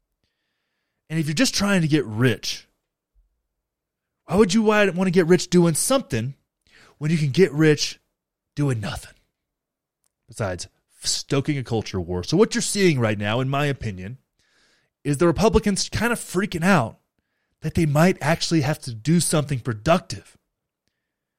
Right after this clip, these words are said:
And what they're doing is the same thing the fucking Democrats have been doing. They're starting culture wars to divide us even further,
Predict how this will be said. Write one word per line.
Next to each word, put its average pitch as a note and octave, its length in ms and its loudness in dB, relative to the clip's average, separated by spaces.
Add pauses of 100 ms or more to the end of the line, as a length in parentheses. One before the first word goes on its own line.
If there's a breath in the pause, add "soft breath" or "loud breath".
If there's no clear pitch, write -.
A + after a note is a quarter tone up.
(340)
And B2+ 160 -2
what D3 160 0
they're D#3 120 2
doing F#3 300 2
is D3+ 80 2
the C#3 80 -2
same F3+ 460 2
thing F3+ 420 0
the F3+ 120 2
fucking E3+ 480 0
Democrats F3 600 0
have D#3 100 -4
been D#3+ 180 -4
doing. D#3 520 6 (960)
They're B2+ 120 -4
starting C#3+ 540 0
culture B2+ 420 2
wars A2 400 4
to G#2+ 100 -6
divide G2+ 380 -2
us B2+ 140 -4
even B2+ 220 -2
further, G2 560 -4